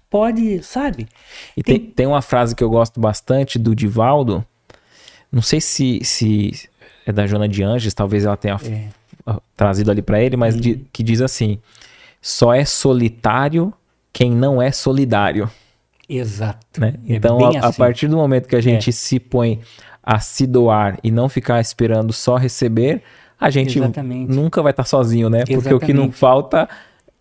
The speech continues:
Speaker 2: é, é, é trabalho, né? Pra ser
Speaker 1: É,
Speaker 2: feito.
Speaker 1: exatamente.
Speaker 2: Trabalho no bem, né?
Speaker 1: Então,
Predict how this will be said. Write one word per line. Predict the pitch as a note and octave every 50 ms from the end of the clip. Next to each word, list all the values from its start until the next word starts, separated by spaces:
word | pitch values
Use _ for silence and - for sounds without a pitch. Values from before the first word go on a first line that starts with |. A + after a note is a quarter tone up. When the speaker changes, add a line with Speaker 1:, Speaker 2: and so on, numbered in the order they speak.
| -
Speaker 2:
é, | - D3+ C#3+ - - C3+ - - -
é, | C#3
é |
trabalho, | - - - D3 C#3+ C3 B2 A#2+ A#2 A2+ A2+ A#2
né? | A#2 C3+ C#3
Pra | C3+ - B2
ser | A2+ - B2+ B2
Speaker 1:
É, |
Speaker 2:
feito. | - - C3 B2 A#2+
Speaker 1:
exatamente. | - C#3+ C#3+ - D#3
Speaker 2:
Trabalho | C3 B2+ A#2+ B2 B2+ B2+ B2 B2
no | B2+ B2
bem, | A#2+ A2+ A2+ A#2 A#2
né? | A2+ A2+ A2 A2 - -
Speaker 1:
Então, | F#3+ F3+ F#3 - D#3 C3+ B2 -